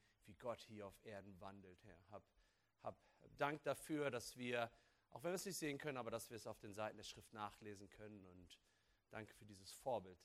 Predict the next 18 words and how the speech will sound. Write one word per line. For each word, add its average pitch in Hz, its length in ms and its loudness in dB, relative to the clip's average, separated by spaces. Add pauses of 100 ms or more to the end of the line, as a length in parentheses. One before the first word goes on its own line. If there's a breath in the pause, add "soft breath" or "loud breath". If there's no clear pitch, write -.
(220)
unseres 92 300 -16
Herrn 95 180 -6
Jesus 92 320 -14
Christus, 110 480 -14
aber 101 220 -4
auch, 101 260 -4 (720 soft breath)
ähm, 98 260 -12
mit 104 160 -14
diesen, 101 340 -8 (760 soft breath)
diesen 120 140 -14
anderen 135 360 2
Wahrheiten, 139 340 8
die 117 100 -6
dahinter 127 400 0
stehen, 101 560 -4
warum 104 260 -6
Jesus 101 320 -8
Christus, - 640 -10